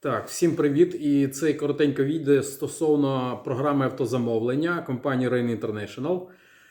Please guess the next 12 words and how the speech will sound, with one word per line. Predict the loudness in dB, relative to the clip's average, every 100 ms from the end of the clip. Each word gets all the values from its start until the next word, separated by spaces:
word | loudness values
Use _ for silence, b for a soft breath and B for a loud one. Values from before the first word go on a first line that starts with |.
| B B
як | -2 0
зміни | 2 2 4
до | 2
маркетингу. | -2 -4 -8 -10 -14 -16 -18
Скажу, | -14 -8 -4 -2 2 2 0 -2
е, | -4 -2
відразу, | -2 0 0 0
що | -4 -4 0 2 0
ця | -2 -4
програма, | -4 -4 -2 -2 0 0 -2 -6 -12 _ _ -14
е, | -10 -8 -6
дає | 0 0 2 0